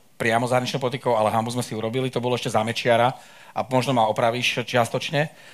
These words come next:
Mám to od iného diplomata, ako je Rasto Kačer. E, za Mečiara, Mečiar bol na nejakej návšteve v Japonsku a odohrávalo sa to všetko v nejakom hoteli. A teraz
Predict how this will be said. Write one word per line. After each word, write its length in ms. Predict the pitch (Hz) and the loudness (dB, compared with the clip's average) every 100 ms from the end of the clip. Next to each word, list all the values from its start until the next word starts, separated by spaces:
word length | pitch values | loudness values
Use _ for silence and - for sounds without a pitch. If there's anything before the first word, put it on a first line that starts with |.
| - | -4
Mám 200 | 123 131 | -2 2
to 80 | 139 | 2
od 120 | 127 | 2
iného 280 | 135 135 127 | 2 2 2
diplomata, 680 | 123 127 123 120 127 120 117 | 0 -2 0 2 4 4 2
ako 320 | 110 - 117 | -2 -2 0
je 400 | 113 113 110 113 | 0 2 2 2
Rasto 280 | 110 - 120 | 0 -2 -4
Kačer. 360 | 127 - 143 | -2 2 0
E, 40 | - - - - - 113 113 113 | -2 -18 -20 -20 -6 2 2 6
za 120 | 139 | 4
Mečiara, 560 | 165 - 185 160 143 139 | 4 2 6 8 10 8
Mečiar 400 | 147 - 175 147 | 4 6 6 6
bol 280 | 139 131 | 4 4
na 80 | 127 | 4
nejakej 600 | 127 127 139 120 120 110 - _ _ _ _ | 0 0 2 2 0 -4 -8 _ _ _ _
návšteve 640 | 113 113 131 - 143 117 | -2 0 2 2 0 0
v 60 | 101 | 0
Japonsku 640 | 120 127 180 175 - 175 180 - - - - | 0 4 2 2 -2 -2 -4 -10 -20 -20 -6
a 120 | - | 2
odohrávalo 400 | 135 143 143 139 | 4 6 6 6
sa 160 | 131 139 | 2 -2
to 80 | 127 | -8
všetko 200 | 131 127 | -6 -2
v 80 | |
nejakom 200 | 139 - 127 | 0 0 0
hoteli. 520 | 160 185 156 147 143 - - - - - | 4 6 6 4 -2 -12 -20 -20 -20 -16
A 60 | - | -2
teraz 380 | 143 127 123 | 2 4 2